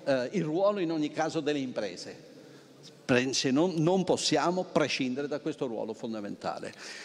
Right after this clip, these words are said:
Ecco che io penso che molte cose possono cambiare, ma occorre tanta discontinuità e non solo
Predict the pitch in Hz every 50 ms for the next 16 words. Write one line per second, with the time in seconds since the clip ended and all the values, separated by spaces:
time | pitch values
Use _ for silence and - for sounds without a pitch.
0 | - - - - 139 127 - - 135 127 - 147 135 127 135 - - 147 135 127
1 | 135 151 151 151 - 131 131 123 - 156 127 110 120 123 139 180 214 180 - 160
2 | - 156 151 143 117 135 - - 135 127 - 143 135 135 - 160 156 151 123 110
3 | 110 107 104 120 127 120 117 117 120 117 - - 156 160 151 131 110 - - -
4 | 151 151 180 185 170 - 147 120 107 117 110 - - 117 101 98 - 117 107 107
5 | 104 104 - 113 107 98 - - - - 156 139 135 131 123 120 117 - - 156
6 | 175 190 160 135 123 -